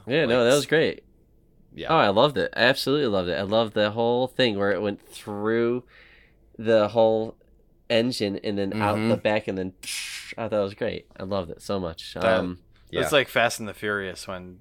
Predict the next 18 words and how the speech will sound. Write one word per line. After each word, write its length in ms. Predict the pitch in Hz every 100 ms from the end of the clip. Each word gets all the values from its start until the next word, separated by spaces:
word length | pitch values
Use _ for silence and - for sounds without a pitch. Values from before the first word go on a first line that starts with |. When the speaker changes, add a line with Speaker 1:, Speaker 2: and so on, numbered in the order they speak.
| - 110
Speaker 3:
Vin 220 | 107 98
Diesel, 220 | 98 98
Speaker 2:
Right? 280 | 135 151 -
Speaker 3:
Vin 300 | 120 - 127
Diesel 180 | 120 120
Speaker 2:
Kick 80 | 113
on 120 | 135
Speaker 3:
hits 40 |
Speaker 2:
the 60 | 127
Speaker 3:
the 60 |
Speaker 2:
nos. 140 | 127 156
Speaker 3:
nos. 760 | 151 147 143 143 143 - - - - - -
Speaker 2:
Hit 140 | 139
the 80 | 175
nos. 680 | 175 170 104 107 110 - - _ _ _ _ -
Speaker 3:
Yeah. 320 | 110 92 82 87 -
Speaker 1:
Basically, 560 | 131 113 101 87 85
but 300 | 85 87 -